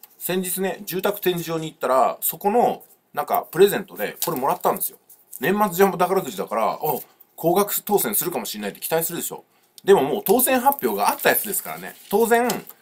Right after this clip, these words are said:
これをプレゼントする会社の方も当選してるかどうかチェックしますよね。だからもらった時点で高額当選なんてしてるわけないんですけども、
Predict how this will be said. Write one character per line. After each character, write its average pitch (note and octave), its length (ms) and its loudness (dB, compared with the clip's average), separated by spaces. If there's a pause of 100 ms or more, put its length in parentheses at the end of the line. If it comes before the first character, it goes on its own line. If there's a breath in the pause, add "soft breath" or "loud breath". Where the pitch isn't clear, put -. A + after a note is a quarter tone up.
(140 loud breath)
こ F#3 120 2
れ G3+ 60 8
を G3+ 80 8
プ F#3+ 120 2
レ G3+ 60 6
ゼ F3+ 100 2
ン C3+ 80 -2
ト - 60 -2
す A#2 100 -4
る G2+ 60 -14
会 B2 200 -2
社 A#2+ 120 -4
の A2 40 -6
方 A2 160 -2
も B2 300 -2
当 F#3 160 8
選 F#3 160 2
し F3 60 2
て F#3+ 80 0
る A#2 80 -2
か G#2+ 60 -6
ど G#2 100 -6
う - 20 -8
か A2+ 100 -10
チ - 140 2
ェ G3 40 -2
ッ - 20 -6
ク - 100 -2
し - 80 -2
ま D3+ 80 -2
す - 140 -4
よ F2+ 60 -10
ね。 - 220 -10 (460 loud breath)
だ F#3+ 100 4
か C#3+ 120 2
ら A#2+ 80 0
も C3 120 -2
ら G#3+ 100 4
っ A3+ 60 -4
た A3 120 0
時 G3 120 -6
点 A#2 200 -2
で G2 200 -4 (220 soft breath)
高 G#3+ 160 0
額 G3+ 200 0
当 G#3 120 8
選 B2+ 160 2
な F#2+ 80 -6
ん F2 80 -10
て G2 60 -10
し - 100 0
て F#3 80 4
る G3 60 6
わ F#3+ 100 6
け D#3 80 -2
な G#2 80 -2
い F#2+ 60 -6
ん - 20 -12
で E2+ 80 -10
す - 80 -8
け F#2+ 60 -14
ど F#2 80 -12
も、 G#2 260 -6